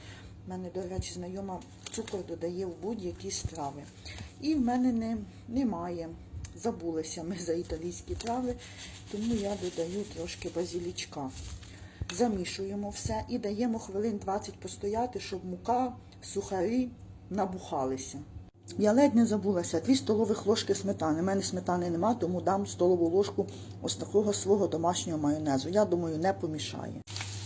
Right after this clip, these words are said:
Ось такі вони в мене гарненькі. Виходять, держаться кубки. Ой,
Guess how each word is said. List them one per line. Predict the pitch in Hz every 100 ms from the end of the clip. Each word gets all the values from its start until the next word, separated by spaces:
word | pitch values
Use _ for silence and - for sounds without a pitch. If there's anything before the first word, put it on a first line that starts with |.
| -
Ось | -
такі | - 185 196
вони | 180 180 180
в | 175
мене | 175 175 170
гарненькі. | 165 165 156 147 170 220 254 294 - - - - - - - - - - 175
Виходять, | 180 - 180 165 151 143 - -
держаться | 165 180 165 165 143 165 -
кубки. | - 190 - - 220 - - - - - -
Ой, | 175